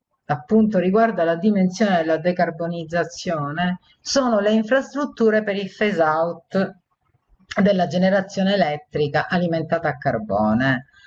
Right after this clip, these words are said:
Sembra generico, in realtà non lo è. Pensiamo all'articolo trentuno del centootto che individua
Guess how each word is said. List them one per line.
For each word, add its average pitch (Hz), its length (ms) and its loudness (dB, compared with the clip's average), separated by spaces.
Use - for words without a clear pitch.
Sembra 247 600 0
generico, 135 960 0
in 254 120 2
realtà 247 400 2
non 185 240 2
lo 160 140 4
è. 170 240 2
Pensiamo 147 880 0
all'articolo 208 840 -2
trentuno 160 840 -2
del 185 220 0
centootto 185 1120 -2
che 226 460 0
individua 180 1080 2